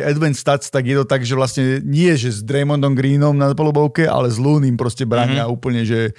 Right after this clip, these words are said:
Speaker 1: top obranu v ce-, v ce-, v celej súťaži. A tiež im zahral podľa mňa do karát to, že na, na, na tom západe dosť veľa tých tímov prehráva. Vieš, že vlastne okrem toho Phoenixu, čo má štrnásť šesť, nikto nie je až taký odidený, takže to Golden State sa môže z tej krízy vyhrabať, ktorú, ktorú
Speaker 2: Áno.
Speaker 1: mali.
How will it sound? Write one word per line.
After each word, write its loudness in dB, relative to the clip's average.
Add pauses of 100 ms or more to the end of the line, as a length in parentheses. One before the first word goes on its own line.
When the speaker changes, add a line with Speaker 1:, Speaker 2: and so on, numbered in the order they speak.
(240)
Speaker 1:
top 0
obranu 2
v -10
ce-, -4 (160)
v -6
ce-, -6
v -6
celej 0
súťaži. 0 (560)
A -2 (580)
tiež 4
im 4
zahral 4
podľa 2
mňa 4
do 4
karát 2
to, -2
že 2
na, 4
na, 4
na -2
tom -2
západe 2
dosť 2
veľa 4
tých -4
tímov 2
prehráva. 0
Vieš, -4
že -2
vlastne -2
okrem 0
toho 2
Phoenixu, -2
čo -4
má 0
štrnásť -2
šesť, -2 (560)
nikto 0
nie 4
je 4
až 0
taký 0
odidený, 2
takže 0
to -2
Golden 0
State -2
sa -2
môže 2
z -6
tej 0
krízy 0
vyhrabať, 0
ktorú, -6
ktorú -4
Speaker 2:
Áno. -2
Speaker 1:
mali. -2